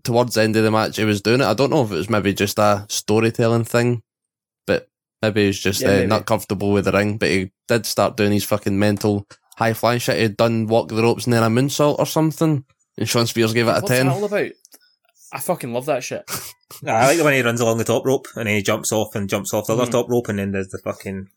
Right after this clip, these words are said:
Speaker 3: flip thing. Ah, he's good.
Speaker 2: Yeah.
Speaker 3: I like him.
Speaker 1: His gear's
Speaker 2: I
Speaker 1: a
Speaker 2: keep thinking
Speaker 1: bit
Speaker 2: he's gonna
Speaker 1: fucking
Speaker 2: kill
Speaker 1: plain,
Speaker 2: himself
Speaker 1: though.
Speaker 2: one day.
Speaker 1: I was think, see, whenever he was shaking, I'm like, "Who is this cunt?" He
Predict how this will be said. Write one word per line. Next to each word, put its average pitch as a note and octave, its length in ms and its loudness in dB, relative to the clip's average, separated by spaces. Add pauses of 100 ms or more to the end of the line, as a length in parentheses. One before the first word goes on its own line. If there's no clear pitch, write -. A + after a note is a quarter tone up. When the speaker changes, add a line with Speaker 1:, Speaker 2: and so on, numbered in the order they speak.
(600)
Speaker 3:
flip - 180 -4
thing. G2 220 -6
Ah, G#2 120 -4
he's E2+ 140 -12
good. A#2 140 0
Speaker 2:
Yeah. G#2 140 -2 (120)
Speaker 3:
I A#2+ 60 -6
like B2+ 200 -4
him. C#3+ 100 -8 (1300)
Speaker 1:
His B2+ 160 0
gear's C#3 280 2
Speaker 2:
I - 20 4
Speaker 1:
a D3+ 40 4
Speaker 2:
keep D3+ 80 2
thinking - 0 -
Speaker 1:
bit - 20 4
Speaker 2:
he's C#3 80 2
gonna C3 180 0
Speaker 1:
fucking C3+ 160 0
Speaker 2:
kill A2+ 80 2
Speaker 1:
plain, C3 160 4
Speaker 2:
himself C3 220 4
Speaker 1:
though. B2+ 60 4
Speaker 2:
one C3+ 120 -2
day. A#2+ 220 -2 (420)
Speaker 1:
I - 80 -2
was A#2 160 2
think, - 300 -2
see, C3+ 180 2
whenever B2 340 2
he A#2+ 60 2
was A#2+ 100 2
shaking, B2+ 280 0
I'm B2 40 2
like, A#2+ 200 -2
"Who D#3+ 80 0
is C#3+ 160 2
this C#3+ 160 -2
cunt?" C#3+ 260 -2
He A#2 180 -2